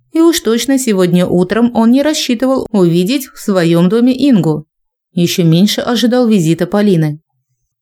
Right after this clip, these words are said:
«Принимаю душ, что же ещё?» улыбнулась Инга. «Давай-ка я дам тебе таблетку от головы, и ты вернёшься в кровать. Я же приготовлю нам завтрак.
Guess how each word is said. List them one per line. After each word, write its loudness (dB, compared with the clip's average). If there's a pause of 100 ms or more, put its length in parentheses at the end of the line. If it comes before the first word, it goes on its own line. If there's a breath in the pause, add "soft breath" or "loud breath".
(340)
«Принимаю 2
душ, 0 (120)
что -4
же 0
ещё?» -2 (120)
улыбнулась 0
Инга. 0 (520)
«Давай-ка 0
я 0
дам 0
тебе -2
таблетку -2
от -2
головы, 0
и -2
ты 0
вернёшься -2
в -12
кровать. -4 (580)
Я 0
же 0
приготовлю -2
нам 2
завтрак. -4